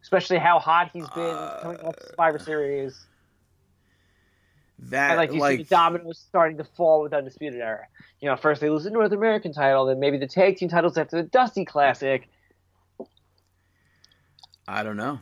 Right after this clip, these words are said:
Speaker 2: because I, I don't know. I still feel like they should definitely end. They should, if they wanna, like, pick up the ratings and defeat A E W, they, they should definitely have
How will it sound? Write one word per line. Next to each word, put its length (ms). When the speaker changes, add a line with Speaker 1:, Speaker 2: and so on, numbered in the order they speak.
Speaker 2:
because 500
I, 360
I 80
don't 140
know. 220
I 120
still 280
feel 220
like 220
they 140
should 300
definitely 520
end. 400
They 120
should, 340
if 180
they 140
wanna, 400
like, 260
pick 220
up 180
the 120
ratings 500
and 140
defeat 540
A 120
E 140
W, 560
they, 360
they 240
should 200
definitely 420
have 320